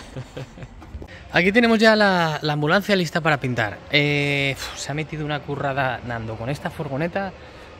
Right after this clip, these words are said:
que, que vamos, alucinante, alucinante. Bueno, eh, planes. Tenemos que pintarla de aquí hasta esta línea de blanco y de aquí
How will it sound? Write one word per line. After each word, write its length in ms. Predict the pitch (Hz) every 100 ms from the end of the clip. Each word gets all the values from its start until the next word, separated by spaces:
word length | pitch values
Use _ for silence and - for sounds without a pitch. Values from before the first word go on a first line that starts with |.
| -
que, 220 | - 123 -
que 140 | 127
vamos, 340 | 123 107 101 110
alucinante, 600 | 127 120 131 127 104 - - - -
alucinante. 680 | 139 135 123 135 120 90 - - - - - - - - -
Bueno, 260 | 208 196 127 147
eh, 680 | 170 165 165 165 165 165 151
planes. 500 | 208 175 127 117 -
Tenemos 240 | 151 196 202
que 80 |
pintarla 640 | 196 190 180 220 233 226 - - - -
de 160 | 147 143
aquí 380 | 135 185 139 - - - - -
hasta 500 | 131 131 - - 139
esta 240 | 165 - 185
línea 320 | 214 240 208
de 80 | 151
blanco 400 | 147 123 110 110
y 60 |
de 40 | 120
aquí 340 | - 151